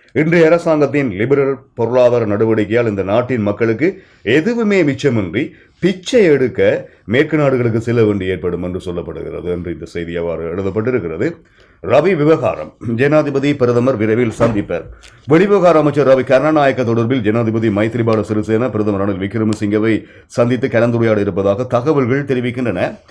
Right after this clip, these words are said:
எதிர்வரும் சில நாட்களில் இந்த சந்திப்பு இடம்பெற இருப்பதாகவும், அஹ், என்று இங்கே சொல்லப்படுகிறது. விசாரணைகள் நிறைவடையும் வரை ரவி கருணாநாயக்க வெளிநாடுகளுக்கான பயணத்தை மேற்கொள்வதற்கான தடை ஒன்று அங்கே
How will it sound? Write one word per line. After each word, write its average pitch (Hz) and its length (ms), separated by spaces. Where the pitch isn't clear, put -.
எதிர்வரும் 185 500
சில 147 320
நாட்களில் 127 460
இந்த 123 140
சந்திப்பு 120 420
இடம்பெற 117 240
இருப்பதாகவும், 101 880
அஹ், 95 320
என்று 107 260
இங்கே 101 140
சொல்லப்படுகிறது. 101 680
விசாரணைகள் 151 800
நிறைவடையும் 143 840
வரை 123 340
ரவி 117 300
கருணாநாயக்க 113 1120
வெளிநாடுகளுக்கான 98 840
பயணத்தை 98 440
மேற்கொள்வதற்கான 92 1040
தடை 110 340
ஒன்று 101 220
அங்கே 90 300